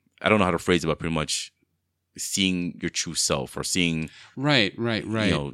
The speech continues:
Speaker 1: true identity, something like that.
Speaker 2: Right. So I think that is along the lines, and I do think that fits along the lines of that kind of coming of age type thing
Speaker 1: Yeah.
Speaker 2: as well too. I do, they do play it very well off of Endgame, where it's not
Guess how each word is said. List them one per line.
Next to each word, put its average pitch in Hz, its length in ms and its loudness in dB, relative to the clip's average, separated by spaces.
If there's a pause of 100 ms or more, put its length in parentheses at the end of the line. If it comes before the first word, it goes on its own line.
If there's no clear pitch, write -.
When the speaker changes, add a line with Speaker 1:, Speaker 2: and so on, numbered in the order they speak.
Speaker 1:
true 113 180 4
identity, 82 480 2
something 95 220 -2
like 73 80 -6
that. - 100 2
Speaker 2:
Right. 110 240 2
So - 140 -6 (160)
I 120 80 2
think 127 300 0
that 107 280 4
is - 500 -8
along 98 300 -2
the 92 60 -8
lines, 90 240 0
and 101 240 0
I 110 60 -2
do 117 200 0
think 107 240 -4
that 92 140 -2
fits - 360 -8 (200)
along 95 340 -6
the 90 80 -10
lines 87 280 -6
of 85 120 -8
that 82 280 -8
kind 87 180 -10
of 85 80 -10
coming 90 280 -4
of 80 140 -8
age 85 360 -6
type 85 260 -8
thing 78 200 -2
Speaker 1:
Yeah. 85 60 -2
Speaker 2:
as 82 140 -8
well 85 160 -4
too. 85 320 -4
I 80 60 -4
do, 107 400 -6 (760)
they 98 80 -2
do 110 160 -2
play 98 500 -2
it 90 100 -6 (320)
very 98 240 -2
well 87 520 -2
off 90 320 -4
of 87 380 -6 (500)
Endgame, 87 580 -2
where 95 180 0
it's - 180 -6
not 101 440 -2